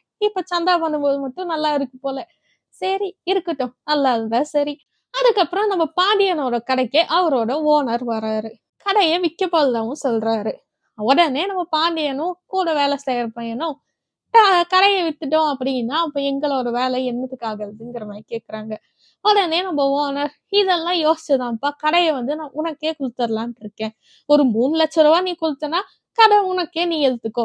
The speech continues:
அப்படிங்கிற மாதிரி சொல்றாரு. இதை நினைச்சு சந்தோஷப்படுறதா இல்ல கஷ்டப்படுறதா நம்ம பாண்டிக்கு தெரியல. இன்னொரு பக்கம் நம்ம சோழன் பல்லவனோட அம்மாவை தேடி அந்த தெரு ஃபுல்லா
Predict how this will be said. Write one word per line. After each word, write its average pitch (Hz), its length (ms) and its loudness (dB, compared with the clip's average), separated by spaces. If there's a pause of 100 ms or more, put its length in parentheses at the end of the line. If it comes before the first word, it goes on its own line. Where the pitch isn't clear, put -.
(160)
அப்படிங்கிற 262 460 2
மாதிரி 220 220 -4
சொல்றாரு. 214 460 -2 (560)
இதை 453 200 6
நினைச்சு 349 440 -2
சந்தோஷப்படுறதா 285 800 0
இல்ல 247 180 -2
கஷ்டப்படுறதா 233 680 -2
நம்ம 294 220 -4 (100)
பாண்டிக்கு 254 400 0
தெரியல. 220 400 0 (400)
இன்னொரு 427 340 6
பக்கம் 330 240 -2
நம்ம 359 240 -2
சோழன் 330 520 4
பல்லவனோட 302 460 0
அம்மாவை 302 460 -2
தேடி 233 340 0
அந்த 277 220 2
தெரு 320 240 4
ஃபுல்லா 247 360 -2